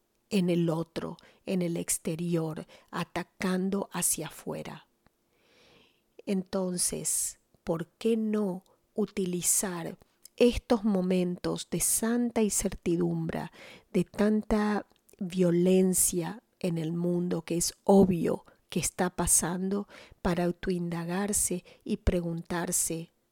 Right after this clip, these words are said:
"¿Soy violenta conmigo misma? ¿Cómo me trato? ¿Cómo me quiero? ¿Cómo me protejo? ¿Cómo me respeto?". Un simple ejemplo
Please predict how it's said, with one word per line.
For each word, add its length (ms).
"¿Soy 380
violenta 680
conmigo 520
misma? 600
¿Cómo 320
me 220
trato? 760
¿Cómo 300
me 220
quiero? 640
¿Cómo 300
me 200
protejo? 960
¿Cómo 320
me 160
respeto?". 840
Un 180
simple 480
ejemplo 720